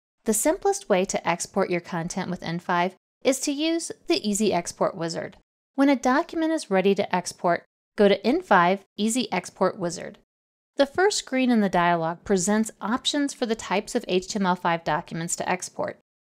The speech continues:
There are some magazine options that include a flipbook, a modern digital document, and a long-form ebook. There are mobile options that include an app and a web app. There are web options that include a one-page site, a landing page,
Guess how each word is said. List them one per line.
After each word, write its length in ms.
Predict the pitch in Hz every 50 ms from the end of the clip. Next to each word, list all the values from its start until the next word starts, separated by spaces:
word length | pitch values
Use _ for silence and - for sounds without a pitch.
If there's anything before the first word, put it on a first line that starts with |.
| _ _ -
There 100 | 269 277
are 60 | 269
some 240 | - - 247 233 208
magazine 480 | 196 226 262 294 269 285 285 277 - -
options 440 | 175 185 185 - - 208 190 180
that 100 | - 175
include 320 | 170 170 175 - 175 165 165
a 20 |
flipbook, 460 | - - 208 233 226 - 311 339 330 - _ _ _ _ _ _ _ -
a 80 | 202
modern 380 | 185 185 175 170 170 170 170 160
digital 360 | 160 170 170 - 170 175 165
document, 640 | 160 - 160 170 208 - - 254 262 294 339 - - _ _ _ _ _ _
and 320 | - 330 339 277 269 262 - -
a 80 | - 247
long-form 600 | 220 190 190 180 185 190 - 190 175 175 - -
ebook. 460 | - 185 170 - - - - - - _ _ _ _ _ _ _ _ _ _ _ -
There 160 | - 196 190
are 40 | 185
mobile 360 | 185 202 262 339 349 381 - -
options 520 | - 160 165 - - - 185 190 190 -
that 120 | - 175 170
include 420 | 175 175 - - 185 170 165 - -
an 140 | 175 170 -
app 380 | - 233 180 196 254 262 - -
and 160 | - 220 220 208
a 40 |
web 260 | 196 170 180 196 190 165
app. 200 | 156 - - _ _ _ _ _ _ _ _ _ _ _ _ -
There 140 | 190 175
are 40 | 165
web 280 | 160 165 190 285 294 226
options 500 | 170 160 165 - - 196 185 196 202 - -
that 120 | 202 190
include 420 | 202 202 202 - - 214 214 208 -
a 80 | - 185
one-page 560 | 165 165 160 160 180 190 - - 220 208 196
site, 420 | - - - 185 185 247 320 - _ _ _ _ _ _ -
a 100 | 202 196
landing 440 | 190 208 240 311 359 302 247 220 214
page, 480 | - - 180 160 156 175 - - -